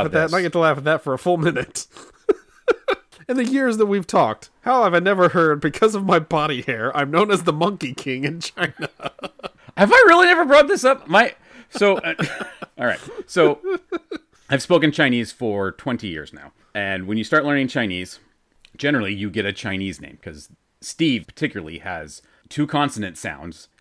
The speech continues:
Speaker 1: and both of those are not in the Chinese language. So it's kind of a dick move to expect people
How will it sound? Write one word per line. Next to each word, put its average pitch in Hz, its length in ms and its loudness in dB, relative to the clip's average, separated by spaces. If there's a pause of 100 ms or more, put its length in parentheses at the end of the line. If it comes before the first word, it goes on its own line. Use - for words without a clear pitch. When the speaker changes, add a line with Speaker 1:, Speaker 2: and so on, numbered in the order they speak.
(220)
Speaker 1:
and 87 380 -6
both 120 200 0
of 117 100 -10
those 104 180 -4
are 98 40 -6
not 95 220 -2
in 92 80 -6
the 90 80 -8
Chinese 82 420 -12
language. - 380 -20
So 101 100 -12
it's 85 140 -16
kind 131 260 -6
of 101 80 -8
a 107 40 -6
dick 107 320 -10
move 95 320 -8
to 87 100 -14
expect - 400 -12
people 80 400 -16